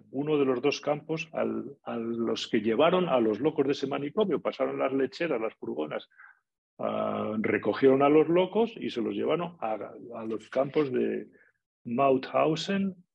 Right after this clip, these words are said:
eh, y de Grafeneck, Grafeneck. Ah, y allí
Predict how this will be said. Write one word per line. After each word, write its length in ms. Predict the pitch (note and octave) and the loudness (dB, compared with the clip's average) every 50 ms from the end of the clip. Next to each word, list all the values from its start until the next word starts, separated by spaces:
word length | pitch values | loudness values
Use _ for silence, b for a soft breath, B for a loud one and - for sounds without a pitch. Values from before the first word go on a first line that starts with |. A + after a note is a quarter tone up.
| _ _ _ _ _ | _ _ _ _ _
eh, 560 | - B2 A#2+ A#2 A#2 A2+ A2 A2 A2 - - - | -8 -4 -2 0 0 0 -2 -4 -4 -6 -8 -6
y 160 | C3 B2 A#2 | -2 -2 0
de 320 | G#2+ A2+ A2 A2+ A2 G#2+ - | 2 2 0 0 0 -2 -8
Grafeneck, 1120 | - - A#2+ B2+ D3 D3 - - D3+ D#3 D3+ D3 C3+ B2+ A#2+ C3 D#3 D3+ - - - - _ _ _ _ _ | -2 0 2 4 4 2 2 0 -2 -2 -2 -6 -10 -8 -4 -2 -2 -2 -4 -8 -20 -20 _ _ _ _ _
Grafeneck. 600 | - - C#3+ C3 - B2 A2+ G2+ F#2 - - _ _ _ B B B B B B B B B B B _ _ | -2 -2 -2 -2 0 -4 -4 -4 -6 -8 -16 _ _ _ B B B B B B B B B B B _ _
Ah, 440 | A2 A2 A2+ A2+ A2 G#2+ A2 A2 A2 A2 | -4 -2 0 0 0 0 0 -2 0 0
y 140 | A2+ A2+ A#2 | 2 4 4
allí 520 | A2 G#2+ G#2 A2 C#3+ F#3+ G3+ G3+ - - | 4 4 4 4 4 4 2 0 -4 -12